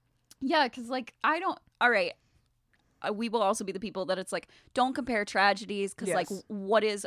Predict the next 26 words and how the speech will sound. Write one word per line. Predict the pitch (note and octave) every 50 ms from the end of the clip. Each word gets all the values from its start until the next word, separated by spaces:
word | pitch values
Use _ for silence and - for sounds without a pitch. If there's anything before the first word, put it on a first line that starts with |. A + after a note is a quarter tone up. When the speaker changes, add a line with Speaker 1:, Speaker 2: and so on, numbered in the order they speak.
| - -
Speaker 1:
very | G#3 F#3+ A3 G#3 G3+
traumatic | G#3 - A3 F#3+ F3 F3+ F3 F3 -
for | - G3 G3
one | F#3+ F#3 F#3+
person | G#3+ F#3 F3 G3 - E3+ E3 E3+ D#3+ - -
is | F3+ F3+ F#3+ G#3+
not | G3 F#3 F3 E3+ F3+ - -
overly | F3 D#3 E3 E3 E3+
traumatic | - - F#3 D#3 C3 C#3+ D3 -
for | - G3+
another. | G3 G#3+ A#3 A#3+ - A3+ A3+ A3 F#3 - _ _ - -
Speaker 2:
Mm-hmm. | - - A3+ -
Speaker 1:
But | - A#3+
I | C4 B3+
will | A3+ G#3
also | A3+ A#3 C4 - - A#3
preface | - - A#3 A3+ - G#3 - -
and | F#3+ F3+
say, | - - B3 A3 G3+ F#3+ G3+ - _ _ _ _ _ _ _ _ _ _ _ _ _ _ _ _ A3 G#3+ - _ _ _ _ _ _ -
especially | - - - F#4 - - G#4+ G#4 E4+
in | C4 B3 C4
terms | - C4+ G#3 A#3 A3+ B3
of, | A#3 G3+
like, | F3+ D#3 - - - _ _
privilege, | - - - C#4 A3 - - A3 B3 C#4+ D4+ D#4+ C4 - - - _ _ _ _ _ _ _ _ _
there | - C4+ B3 B3+ B3+ C4+ C#4+ C#4+